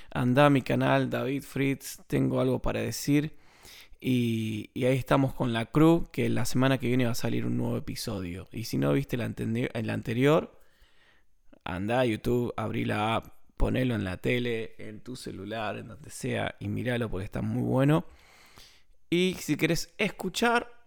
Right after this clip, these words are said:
<clears throat> Romanos, la serie de Romanos está realmente muy buena. El Señor me ha bendecido mucho y bueno, y quiero,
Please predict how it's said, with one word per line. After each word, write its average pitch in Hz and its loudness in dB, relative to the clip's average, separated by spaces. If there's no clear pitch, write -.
<clears throat> 117 0
Romanos, 151 6
la 131 0
serie 170 2
de 143 4
Romanos 139 4
está - -4
realmente 131 -6
muy 120 -4
buena. 151 4
El 135 -8
Señor 131 2
me 123 0
ha 131 -2
bendecido 123 -2
mucho 139 2
y 127 -4
bueno, 117 -2
y 107 -6
quiero, 110 -6